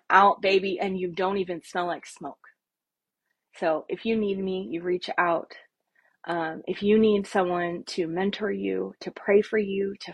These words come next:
fast for you, tell us, any of us, tell us, and we're happy to, to jump into that fire with you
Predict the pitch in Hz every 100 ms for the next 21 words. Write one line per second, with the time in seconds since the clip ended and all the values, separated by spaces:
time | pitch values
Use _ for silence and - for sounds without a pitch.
0 | - - 185 202 - - 196 185 196 190
1 | 190 _ - - - _ _ _ - -
2 | 226 214 185 - - - _ _ 233 254
3 | 240 170 139 104 - - - _ _ _
4 | _ _ _ - - 202 160 - - -
5 | _ - 196 196 196 196 165 - 139 196
6 | _ - 214 160 - - 185 175 165 170
7 | 160 156 - - 151 147 160 - 110 -